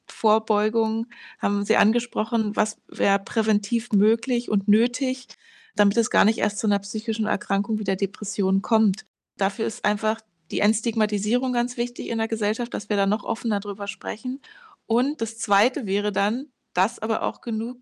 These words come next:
Behandlungsplätze da sind. Also, dass ich schneller, viel, viel schneller in eine Therapie komme, als drei Monate warten zu müssen. Oder dass ich viel, viel schneller ja überhaupt mal ein Erstgespräch bekomme beim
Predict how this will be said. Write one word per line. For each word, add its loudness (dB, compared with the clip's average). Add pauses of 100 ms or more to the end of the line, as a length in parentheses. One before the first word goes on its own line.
(100)
Behandlungsplätze -4
da -2
sind. -8
Also, -4
dass 0
ich -6 (120)
schneller, 2
viel, -2
viel -4
schneller 0 (380)
in 0
eine 2
Therapie -2
komme, 2
als 0
drei 4
Monate 0
warten 4
zu -6
müssen. -6
Oder -4 (400)
dass -4
ich -8
viel, -2
viel -2
schneller 4
ja 2
überhaupt 0
mal 2
ein -2
Erstgespräch -4
bekomme -4
beim -6